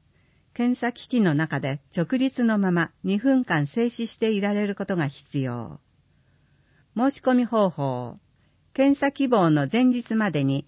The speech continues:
専用電話五三六の一六七零に電話で。市民検診、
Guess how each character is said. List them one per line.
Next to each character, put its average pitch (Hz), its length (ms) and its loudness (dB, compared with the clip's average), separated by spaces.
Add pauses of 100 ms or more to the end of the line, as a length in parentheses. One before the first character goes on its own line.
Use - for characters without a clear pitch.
専 269 320 2
用 254 220 4
電 202 300 0
話 127 180 -6 (380)
五 262 200 4
三 254 320 0
六 156 260 -2
の 139 240 2
一 156 300 -4
六 262 300 0
七 165 320 0
零 196 220 -2
に 131 260 -6 (180)
電 190 280 -2
話 151 160 -4
で。 135 160 -10 (1800)
市 - 180 -2
民 294 240 6
検 240 300 0
診、 135 340 -2